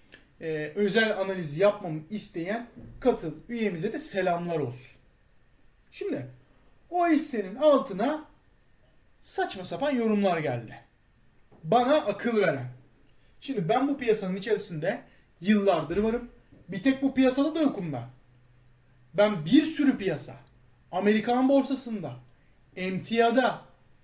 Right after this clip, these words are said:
coinlerde yıllardır var olan bir insanım. Ve bana burada, e, komik, komik yorumlar geldi. Şimdi ben orada ne dedim? Ben orada şunu dedim. Dedim ki,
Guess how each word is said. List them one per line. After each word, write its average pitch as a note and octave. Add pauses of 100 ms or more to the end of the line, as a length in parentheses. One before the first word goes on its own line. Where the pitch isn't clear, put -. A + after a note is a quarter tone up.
(380)
coinlerde G#3+ (380)
yıllardır A#3+
var D#3+
olan C#3
bir C#3
insanım. B2+ (640)
Ve C4+
bana C#4 (640)
burada, B3 (640)
e, - (920)
komik, - (720)
komik A#3+
yorumlar B3+
geldi. C#3+ (540)
Şimdi E4
ben C#4
orada C#4
ne A3+
dedim? C#3+ (500)
Ben D4+
orada A#3
şunu E3+
dedim. B2+
Dedim D#4+
ki, C#3